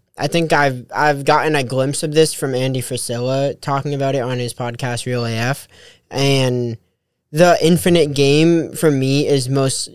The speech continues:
definitely my game of business. And it's been my whole life has been geared towards this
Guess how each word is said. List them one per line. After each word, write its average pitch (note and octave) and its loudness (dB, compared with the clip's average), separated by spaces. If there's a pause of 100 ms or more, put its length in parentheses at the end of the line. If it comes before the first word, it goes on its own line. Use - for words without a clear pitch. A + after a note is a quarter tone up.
definitely C#3+ 2
my B2 0 (140)
game C3 0
of A#2+ -2
business. C3 -4
And B2+ -8
it's C3 -6
been D3 -2
my C3 -2
whole C3+ -2
life B2+ -2 (200)
has D3 -2
been C3+ 0
geared B2 -4
towards B2+ -4
this C3 -4